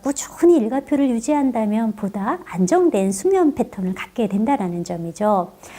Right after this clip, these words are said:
수면에 대한 일과표는 신생아 시기부터 행해질 수 있는데요.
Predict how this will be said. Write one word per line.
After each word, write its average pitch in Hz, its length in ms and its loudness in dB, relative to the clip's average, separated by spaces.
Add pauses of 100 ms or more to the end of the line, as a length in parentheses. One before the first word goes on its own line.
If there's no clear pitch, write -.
(360)
수면에 415 480 2
대한 320 280 4
일과표는 233 760 0
신생아 381 540 4
시기부터 196 600 -4
행해질 294 460 2
수 185 260 -4
있는데요. 208 720 0